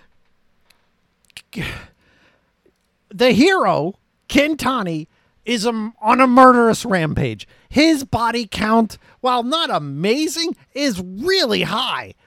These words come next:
for the hero. He kills with no remorse. They even try to act like there's remorse 'cause there's this lady named Patricia Parker who's always watching his kids. And he, sh-, she's like, "Ah, it's okay to feel bad." He doesn't feel bad. He doesn't care.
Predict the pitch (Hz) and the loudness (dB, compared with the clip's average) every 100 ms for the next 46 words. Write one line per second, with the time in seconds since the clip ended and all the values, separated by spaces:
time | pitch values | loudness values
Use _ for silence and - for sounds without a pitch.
0 | _ _ - - 240 208 196 156 - 196 | _ _ -12 -2 4 6 6 2 -4 -4
1 | 175 185 160 277 165 110 _ - 339 466 | 0 0 0 0 0 -2 _ -6 -4 -4
2 | 370 - 370 392 277 214 - _ _ _ | -6 0 4 6 4 2 -6 _ _ _
3 | _ 302 381 - 370 392 403 403 392 381 | _ -6 -4 -6 -16 -4 2 4 4 2
4 | 392 381 392 311 - - - _ _ _ | 0 0 0 0 -6 -12 -16 _ _ _
5 | _ _ 320 302 320 381 277 269 277 214 | _ _ 0 2 4 2 0 -2 0 -2
6 | 151 240 - 214 220 220 226 185 214 180 | -2 -2 -2 -4 -2 0 0 2 0 2
7 | 208 262 - 185 151 170 147 - 156 - | 2 2 0 0 0 -4 -4 -8 -10 -10
8 | 107 160 160 151 147 131 135 156 143 127 | -8 -6 -6 -6 -6 -6 -4 -4 -6 -4
9 | 147 156 170 160 156 156 135 104 101 139 | -4 -4 -4 -4 -4 -4 -4 -6 -4 -4
10 | - 139 127 - 165 180 165 - - - | -2 -4 -6 -6 -4 -4 -6 -14 -20 -20
11 | - _ _ - 185 190 196 - - 185 | -20 _ _ -12 -10 -8 -10 -12 -14 -16
12 | 214 - - 196 175 170 - 202 214 220 | -16 -14 -16 -14 -12 -12 -10 -10 -6 -6
13 | 180 220 208 175 254 233 156 113 226 403 | -4 -2 -2 -2 0 2 2 0 2 2
14 | 427 285 190 285 277 220 294 330 359 349 | 2 -4 -10 -2 -2 -2 -4 -2 -2 -2
15 | 277 214 311 311 147 | -4 -2 2 2 -2